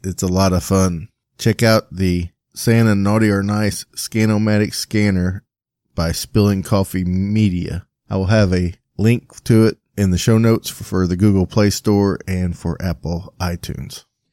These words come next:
Secondly, in my spotlight, I want to send you guys over to Spotify. There's a wonderful podcast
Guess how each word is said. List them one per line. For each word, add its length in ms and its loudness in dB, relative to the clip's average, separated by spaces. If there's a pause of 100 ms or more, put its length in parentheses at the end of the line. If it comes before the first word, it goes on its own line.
(340)
Secondly, 680 -2 (1000)
in 80 0
my 100 2
spotlight, 680 0 (680)
I 60 -4
want 180 -4
to 120 -2
send 440 -2
you 100 0
guys 300 2
over 240 0
to 160 -8
Spotify. 1120 -4 (140)
There's 140 -8
a 60 -2
wonderful 440 2
podcast 800 0